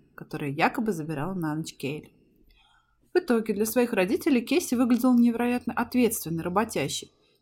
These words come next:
а на самом деле они вместе с Кейли проводили ночь у Рикардо. В глазах Кейси, причём Рикардо мог быть для Кейли потенциальным отцом, потому как, э, он вёл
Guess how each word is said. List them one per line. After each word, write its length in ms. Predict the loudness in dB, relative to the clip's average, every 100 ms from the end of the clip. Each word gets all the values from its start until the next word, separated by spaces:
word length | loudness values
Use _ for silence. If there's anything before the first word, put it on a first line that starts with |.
| -6
а 60 |
на 140 | -4 0
самом 320 | 2 4 6
деле 280 | 4 2 -2
они 260 | -2 -4
вместе 480 | -4 -4 -6 -8 -8
с 100 | -8
Кейли 340 | -2 2 2 0
проводили 520 | -2 -4 -2 -2 -2
ночь 300 | -4 -6 -8
у 40 |
Рикардо. 500 | -10 -6 -8 -8 -12 -18 _ _ _ _ _ _ _ _
В 40 |
глазах 360 | -2 0 0 0
Кейси, 320 | -2 -4 -4
причём 340 | -8 -6 -4 -4
Рикардо 400 | -4 -2 -2 -4
мог 220 | -6 -6
быть 360 | -6 -6 -6 -10
для 260 | -6 -4 -4
Кейли 340 | -2 2 2
потенциальным 680 | 0 -6 -6 -2 -2 -2 -2
отцом, 400 | -6 -2 0 0
потому 400 | -2 -6 -4 -4
как, 360 | -4 -6 -6 -10
э, 40 |
он 400 | -8 -6 -4 -4
вёл 380 | -2 0 0 -2